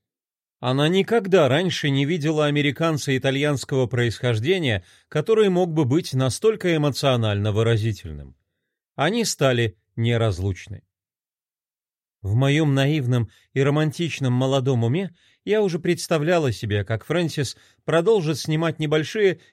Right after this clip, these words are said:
независимые фильмы, а я буду работать рядом с ним. Вспоминала Элинор. Их свадьба была на удивление скромной. У Элинор в то время была работа в Лас-Вегасе.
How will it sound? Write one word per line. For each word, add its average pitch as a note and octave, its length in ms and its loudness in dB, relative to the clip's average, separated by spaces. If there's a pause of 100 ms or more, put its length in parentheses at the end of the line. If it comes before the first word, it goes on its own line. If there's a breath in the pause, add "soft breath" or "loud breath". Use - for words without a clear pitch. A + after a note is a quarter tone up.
независимые D#3+ 800 0
фильмы, C#3+ 420 -4 (240 soft breath)
а G3+ 100 0
я G#3+ 140 4
буду A#2+ 220 2
работать A#2 480 -2
рядом G#2 320 0
с - 160 -8
ним. D#2+ 300 -8 (580)
Вспоминала C3+ 840 0 (200)
Элинор. E2 520 -6 (1700)
Их C3 240 -2
свадьба C#3 580 0 (460)
была B2+ 300 0
на A3+ 100 -2
удивление D3+ 560 0
скромной. E2 640 -6 (500)
У B2+ 140 0
Элинор G3+ 520 2 (120)
в - 80 -20
то B2+ 140 2
время F3 300 2
была C#3 260 4
работа B2+ 340 0
в A2+ 60 -2
Лас-Вегасе. G2+ 800 -4